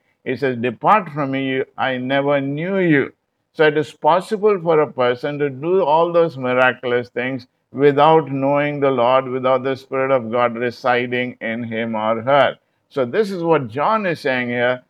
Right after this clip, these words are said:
The difference between the Antichrist and the genuine individuals is the one who can be assured that the Spirit of God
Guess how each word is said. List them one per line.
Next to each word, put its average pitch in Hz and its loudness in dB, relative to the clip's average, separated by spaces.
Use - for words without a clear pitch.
The 120 0
difference 156 0
between 131 -2
the 113 0
Antichrist 135 -2
and 110 -8
the 107 -4
genuine 131 -4
individuals 101 -4
is 101 -6
the 107 -2
one 113 -2
who 110 -6
can 107 -6
be 101 -6
assured 107 2
that 104 -2
the 107 -4
Spirit 123 -2
of 107 -2
God 104 -2